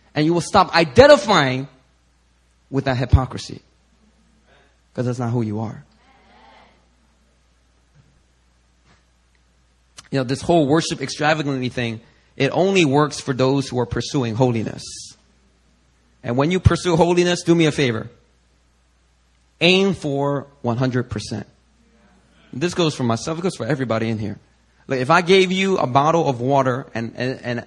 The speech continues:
I told you it's ninety-nine percent spring water and one percent sewage water, who in their right mind in here would drink it?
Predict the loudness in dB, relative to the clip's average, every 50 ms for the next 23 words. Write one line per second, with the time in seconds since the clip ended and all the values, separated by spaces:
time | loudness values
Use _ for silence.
0 | -10 -10 -8 -8 -8 -6 -4 -4 -2 -2 -2 -2 -2 -4 -4 -2 -2 -2 -2 -2
1 | -2 -2 -2 -4 -4 -4 -6 -6 -4 -4 -4 -4 -6 -8 -6 -4 -2 -2 -2 -2
2 | -2 -2 -4 -4 -6 -8 -10 -14 _ _ _ _ _ _ _ _ _ _ _ -10
3 | -10 -8 -6 -4 -2 -2 -2 -2 -2 -4 -4 -4 -4 -4 -4 -4 -4 -8 -12 -12
4 | -2 0 0 0 0 -2 -4 -6 -12 -12 -8 -6 -6 -4 -4 -4 -6 -8 -8 -12
5 | _ _ _ _ _ _ _ _ _ _ _ _ _ _ _ _ _ _ _ _
6 | _ _ _ _ _ _ _ _ _ _ _ _ _ _ _ _ _ _ _ -2
7 | 0 0 2 2 2 0 0 2 0 0 2 2 2 2 2 0 0 0 0 0
8 | -2 -2 -2 -2 -2 -2 -4 -6 -4 -4 -4 -4 -4 -6 -10